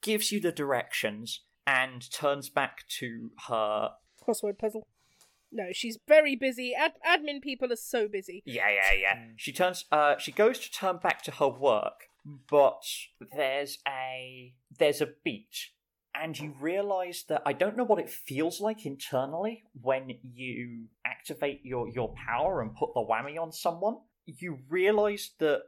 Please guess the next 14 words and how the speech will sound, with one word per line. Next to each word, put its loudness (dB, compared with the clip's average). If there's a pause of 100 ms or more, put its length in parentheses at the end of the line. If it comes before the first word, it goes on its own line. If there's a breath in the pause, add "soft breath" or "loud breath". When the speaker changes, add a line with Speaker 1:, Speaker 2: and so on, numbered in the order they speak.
(280)
Speaker 1:
you're 2
still -2 (180)
in -6 (160)
that 2 (200)
mode, 2 (480)
and 0 (120)
you -2
and -4
the -2
assistant's -4 (280)
eyes 2
are 6 (260)
locked, -2 (260)
and -2